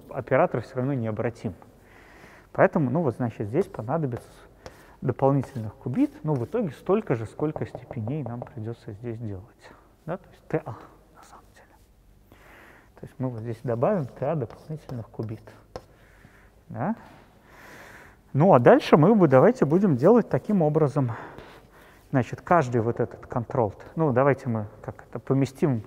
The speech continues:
единичку, да, то есть, ну, как это, один, ноль, ноль,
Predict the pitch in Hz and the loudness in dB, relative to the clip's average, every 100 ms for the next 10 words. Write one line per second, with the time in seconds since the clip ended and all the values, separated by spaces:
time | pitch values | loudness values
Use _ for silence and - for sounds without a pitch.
0 | 160 127 123 131 107 - - 190 - - | -8 -4 0 0 -2 -6 -6 -6 -8 -18
1 | - 156 190 113 - 139 - 107 - - | -12 -10 -8 -10 -10 -12 -12 -14 -16 -18
2 | 123 113 _ _ - - - _ - 127 | -18 -18 _ _ -20 -20 -20 _ -8 -4
3 | 113 151 123 120 110 117 | -2 0 0 -2 -2 -4